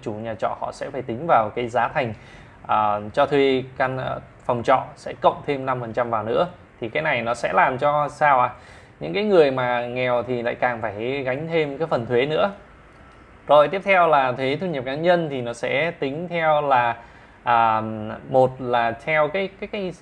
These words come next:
ờ, nó sẽ tính theo khoảng cỡ hai phần trăm năm,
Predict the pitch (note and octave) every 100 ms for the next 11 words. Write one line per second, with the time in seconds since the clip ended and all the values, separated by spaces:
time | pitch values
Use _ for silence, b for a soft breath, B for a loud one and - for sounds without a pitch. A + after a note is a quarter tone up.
0 | - - - - _ - - B2 A#2+ B2
1 | A2+ - B B B B - C3 D3+ D#3
2 | D3+ E3 F3 D#3 D#3 G3 G3+ F3+ E3 C3+
3 | A2+ - D3+ E3+ E3+ D#3+ B2 A#2 D#3 D3+
4 | D3 D3+